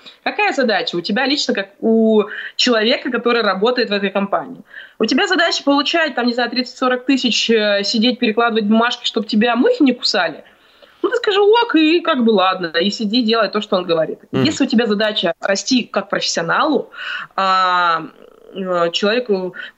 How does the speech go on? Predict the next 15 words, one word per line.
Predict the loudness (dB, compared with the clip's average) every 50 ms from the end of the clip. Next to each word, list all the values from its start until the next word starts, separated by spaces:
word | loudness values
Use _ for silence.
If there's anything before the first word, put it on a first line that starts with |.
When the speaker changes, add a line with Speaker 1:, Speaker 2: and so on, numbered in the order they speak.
| _ -10 -4
Speaker 1:
при | -2 2 2
этом, | 2 2 2 0 -2 0 0
эм, | 0 2 4 4 2 2 2 2 2 2 0 0 0 0 2 2 2 0 0
как | -2 -4 -4
сказать, | -2 -4 -4 -4 -6 -6 -2
э, | 0 0 0 2 2
не... | 4 4 4 4 4 2 2 2 2 2 0 0 -4 -18 _ _ _ _ _ _ _ _ _ _ _ _ _ -6 -2
а, | 0 2 2 2 2 2 2 2 2 2 2 2 0 0
господи, | 0 -2 -2 -2 -2 -2 -2 -2
скажите | -2 0 0 0 0 2 2
мне | 0 2
это | 2 0
слово | 0 0 0 2 2
как-то | 0 0 0 0 2
по-русски. | 2 0 0 0 -2 -6 -8 -12